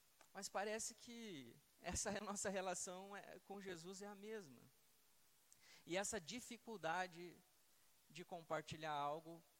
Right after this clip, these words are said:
entre gerações, o tempo que é, é levado, mas a questão do tempo não faz, não deve levar eu e você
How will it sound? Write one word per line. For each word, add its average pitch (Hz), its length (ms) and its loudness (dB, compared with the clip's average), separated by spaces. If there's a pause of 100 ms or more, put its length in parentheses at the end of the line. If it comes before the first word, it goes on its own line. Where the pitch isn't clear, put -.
(800)
entre 160 360 -2
gerações, 151 1000 -2 (640)
o 175 120 -2
tempo 214 480 2
que 175 320 -4
é, 170 200 2
é 170 40 2
levado, 151 680 0
mas 180 340 2 (340)
a 190 120 2
questão 233 420 0
do 202 120 0
tempo 170 540 -4
não 180 220 -4
faz, 165 880 -2
não 180 200 -8
deve 180 240 0
levar 139 460 -2
eu 160 160 -6
e 175 40 -6
você 147 460 -6